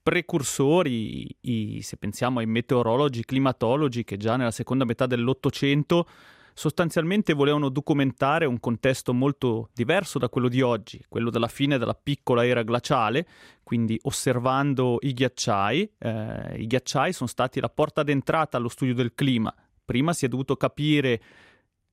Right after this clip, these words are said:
i ghiacciai, come funzionavano, fare il legame con un'estensione glaciale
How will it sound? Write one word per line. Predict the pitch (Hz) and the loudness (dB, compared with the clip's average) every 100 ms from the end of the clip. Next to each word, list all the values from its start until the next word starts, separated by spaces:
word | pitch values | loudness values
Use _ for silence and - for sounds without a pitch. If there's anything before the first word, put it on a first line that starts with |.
| _ - | _ -2
i | 185 | 0
ghiacciai, | 147 143 - 131 127 196 | 2 -2 0 0 0 0
come | 156 151 | 0 0
funzionavano, | - 139 - 147 131 123 139 185 - _ | 0 0 2 2 4 2 2 0 -2 _
fare | - 160 147 | -4 0 2
il | 147 | 2
legame | 143 143 147 147 135 120 | 2 2 2 2 2 0
con | 151 139 | 2 2
un'estensione | 127 123 - 120 - 143 127 | 2 0 0 -2 0 0 0
glaciale | 110 117 - 131 127 113 95 | -2 -2 0 2 2 -2 -6